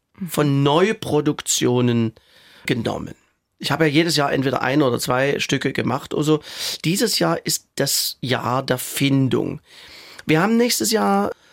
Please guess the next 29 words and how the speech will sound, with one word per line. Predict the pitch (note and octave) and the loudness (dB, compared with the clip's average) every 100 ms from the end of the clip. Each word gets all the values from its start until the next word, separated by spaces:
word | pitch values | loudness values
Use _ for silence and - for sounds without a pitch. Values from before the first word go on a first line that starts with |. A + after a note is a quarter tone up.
| - _ _ | -20 _ _
zweihundertfünfzig | - D#3 E3 E3 - - D#3+ E3+ - - C#3+ - | -2 2 2 0 -6 -2 0 0 -2 -4 -4 -2
Jahre | C3 C3+ C3 | -2 -2 -2
Caspar | - C#3 - | -2 -4 -4
David | C3 - - - | -4 -6 -6 -8
Friedrich. | - B2+ B2+ E3 D4 F4+ - - - _ _ _ _ - - - - - _ | -4 -4 -2 -2 -2 -4 -10 -14 -16 _ _ _ _ -20 -20 -20 -20 -20 _
Und, | E3 F3 F#3 - - | 4 4 2 -2 -2
äh, | F3 D#3+ - | -2 -2 -4
ich | F3 | -4
bin | F3+ G3 G#3+ | 0 2 2
momentan | F#3 F#3 F3+ D#3 E3 | 2 2 2 2 2
auf | C#3+ | 0
dem | D3 | -2
Trip | - D3+ - - | -2 -2 -2 -4
der | B2 | -2
bildenden | - D#3 C3+ - - A2+ | 2 2 2 -2 -2 -2
Kunst. | A#2 A2 - | -2 -2 -2
Ich | |
bin | C3+ | 0
ja | C3+ | 0
auch | - | 0
Sammler | B2+ A2 B2+ A2 - | -2 0 2 0 -4
und | C3+ E3+ | -10 -6
so. | C3 G2 | -4 -4
Das | - - | -4 -6
ist | - | -4
aber | - | -4
ein | A#2 | -2
anderes | A2+ B2+ D3 | -2 -4 -2
Thema. | C#3 C#3+ F#3 F#3 | 0 2 2 0